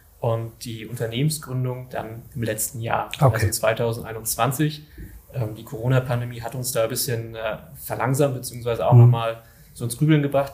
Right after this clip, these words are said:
Speaker 1: was, was können wir jetzt wirklich machen? Ist ja alles, äh, gerade im Lockdown. Und, äh, wir sind als, als, äh, Gründer quasi ein, ein sehr heterogenes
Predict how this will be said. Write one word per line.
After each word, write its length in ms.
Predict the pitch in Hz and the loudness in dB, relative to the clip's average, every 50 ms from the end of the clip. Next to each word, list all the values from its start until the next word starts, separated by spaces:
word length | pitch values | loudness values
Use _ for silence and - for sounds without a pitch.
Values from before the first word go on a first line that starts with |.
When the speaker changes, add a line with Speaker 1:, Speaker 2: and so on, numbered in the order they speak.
| - - | -8 -8
Speaker 1:
was, 200 | 123 120 - - | -6 -6 -4 -6
was 140 | 123 - - | -6 -4 -2
können 160 | - 135 135 | -2 0 2
wir 60 | 123 | 2
jetzt 160 | 113 120 - | 0 0 -4
wirklich 260 | - - 165 156 156 | -6 0 0 0 2
machen? 320 | 151 143 143 143 156 165 170 - - - - | 2 -2 0 0 0 0 -2 -4 -10 -14 -12
Ist 120 | - 120 127 | -8 -2 0
ja 120 | 120 - | 2 2
alles, 440 | - 120 127 127 127 - - - - | 2 0 0 0 -2 -2 -2 -4 -2
äh, 180 | 120 117 117 117 - - - | -2 -2 -2 -2 -6 -12 -12
gerade 280 | 170 - - - 120 123 | -8 -6 -6 -6 -4 -4
im 60 | 120 | -2
Lockdown. 520 | 120 139 135 - 147 143 143 151 156 156 - - - - - - - - - - - | -2 -2 0 2 2 2 4 2 0 -2 -6 -12 -18 -20 -20 -20 -20 -20 -20 -16 -2
Und, 580 | - 120 117 117 117 117 120 117 - - - - | 4 6 6 6 6 4 0 -2 -4 -8 -6 -2
äh, 320 | 120 113 117 117 117 113 | -2 0 0 -2 -4 -6
wir 80 | 113 113 | -8 -8
sind 360 | 113 120 123 143 139 - - | -8 -4 -4 -4 -4 -2 -4
als, 640 | - 113 - - 107 107 - - - - - - - - | -4 -4 -4 -4 -4 -4 -4 -4 -4 -4 -4 -6 -8 -10
als, 480 | - - 120 117 - - - - - | -10 -12 -10 -6 -4 -4 -4 -4 -6
äh, 100 | - - - - - - - - - - - - - - - - - - - - - | -8 -10 -12 -12 -14 -16 -18 -18 -18 -18 -18 -18 -18 -18 -18 -18 -18 -18 -18 -14 -2
Gründer 400 | - 135 143 165 175 170 151 151 | 4 8 8 10 12 10 10 8
quasi 580 | - - 131 120 131 127 127 131 123 117 - - - - - - - - - - | 8 4 2 2 2 2 0 -2 -4 -6 -8 -12 -16 -18 -20 -20 -20 -20 -20 -14
ein, 220 | - 113 110 110 113 113 - - - - | -6 -4 -2 -2 -2 -4 -6 -8 -10 -12
ein 80 | 113 | -10
sehr 200 | 110 113 123 120 | -2 4 4 6
heterogenes 800 | 117 131 143 - 151 131 123 - 131 127 120 117 117 - - - | 6 6 4 4 2 2 0 -4 -8 -8 -6 -6 -6 -6 -6 -10